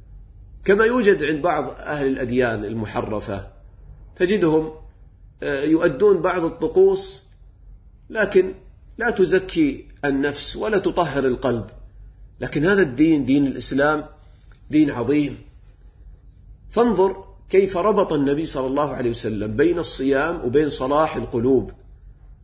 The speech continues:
وسماحتها. قال النبي صلى الله عليه وسلم:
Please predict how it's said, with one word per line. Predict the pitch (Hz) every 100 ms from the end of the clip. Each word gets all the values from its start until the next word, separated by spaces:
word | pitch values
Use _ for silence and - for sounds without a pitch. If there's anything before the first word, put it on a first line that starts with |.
| -
وسماحتها. | 120 143 131 131 165 151 139 120 92 - - - - - - - - -
قال | 131 165
النبي | 165 151 147 165
صلى | 147 147
الله | 139 151 131 117
عليه | 131 120
وسلم: | 113 110 139 143 175